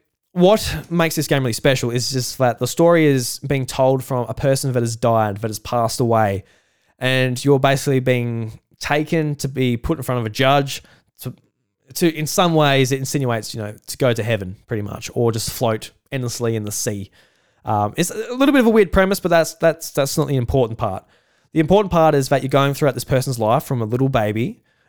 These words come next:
and the scenes when they were a little baby, I'm like, "Oh my God, this is, this touches my heart so much," because, you know, my son, he's pretty much that <laughs> size. So I'm like, "Oh, this is what, this is what, what it's like when he's watching us walk around in that." And it was just really cool seeing that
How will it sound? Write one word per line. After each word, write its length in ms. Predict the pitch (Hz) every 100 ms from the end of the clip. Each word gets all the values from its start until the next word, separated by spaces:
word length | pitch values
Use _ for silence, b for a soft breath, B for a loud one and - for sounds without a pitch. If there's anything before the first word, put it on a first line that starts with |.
| -
and 240 | 143 151 147
the 200 | - 151
scenes 560 | - 202 262 285 247
when 600 | 185 170 160 151 147 139 -
they 240 | 143 143
were 180 | 139 135
a 80 | 127
little 280 | 127 123 113
baby, 320 | 113 110 110
I'm 100 | 104
like, 140 | 104
"Oh 40 | 110
my 120 | -
God, 220 | - 123 -
this 180 | 107
is, 220 | 107 101 -
this 220 | 123 120 -
touches 340 | 143 127 120
my 80 | 107
heart 240 | 113 107
so 140 | - 107
much," 240 | 104 -
because, 340 | 98 104 -
you 60 | 104
know, 180 | 104 101 _ _ _ _ -
my 80 |
son, 340 | - - 127 101
he's 140 | 107
pretty 140 | - 113
much 180 | 104
that 160 | - -
<laughs> 80 | -
size. 320 | 117 127 - - _
So 140 | -
I'm 80 | 110
like, 160 | 131 -
"Oh, 60 |
this 160 | 196 -
is 100 | 247
what, 120 | 302
this 100 | 277
is 160 | 262 240
what, 200 | 277 214
what 120 | 202
it's 160 | 190
like 240 | 175 185 185
when 60 | 180
he's 120 | 151
watching 280 | 170 160 160
us 180 | 214
walk 220 | 160 117 113
around 220 | 110 104
in 40 |
that." 180 | 107 -
And 120 | 127
it 60 | 135
was 120 | 127
just 200 | 143 131
really 160 | 151 120
cool 260 | 143 135
seeing 240 | 120 127 123
that 180 | 113